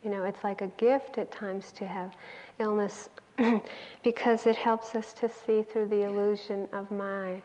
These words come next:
body. And we really never know when our bodies are gonna break down. I remember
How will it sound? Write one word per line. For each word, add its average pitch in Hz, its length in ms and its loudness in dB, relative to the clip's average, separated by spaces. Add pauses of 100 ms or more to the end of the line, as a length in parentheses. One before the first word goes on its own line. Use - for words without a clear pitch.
(200)
body. 196 480 0 (1160)
And 226 140 6
we 220 120 6
really 220 460 6 (580)
never 226 360 4
know 214 520 0 (200)
when 208 200 -2
our 202 120 2
bodies 208 520 0
are 196 80 -2
gonna 190 220 -4
break 180 320 -4
down. 180 320 -4 (2000)
I 220 60 0
remember 233 720 6